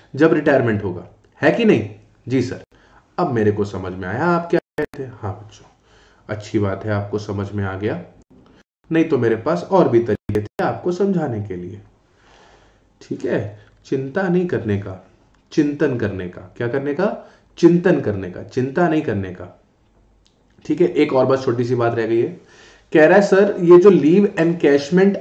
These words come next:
आप कैलकुलेट करोगे, ये लीव एनकैशमेंट मैक्सिमम कितने दिन का होना चाहिए? थर्टी डेज का होना चाहिए।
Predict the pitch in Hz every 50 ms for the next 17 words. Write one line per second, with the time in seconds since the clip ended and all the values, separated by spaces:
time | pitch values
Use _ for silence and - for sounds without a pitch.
0 | - 147 143 139 147 175 - - - - - _ _ _ _ _ _ _ _ _
1 | _ _ _ _ _ _ _ _ _ - - 156 139 139 139 - 147 139 151 170
2 | 175 175 - - 175 185 202 190 151 131 135 151 185 208 - - - _ _ -
3 | - - - - _ _ - 120 117 143 185 202 185 147 123 120 135 165 196 208
4 | 196 - - 165 170 175 175 - 160 139 143 143 - - 165 180 190 180 170 131
5 | 123 120 123 127 - - - - - 185 180 185 202 214 208 202 - 196 180 180
6 | 180 180 190 190 185 196 185 175 175 180 180 175 - 160 143 139 151 175 170 -
7 | - - - - - _ - - - 151 - - 156 139 120 113 104 101 - -
8 | 104 95 92 92 90 - - 104 - -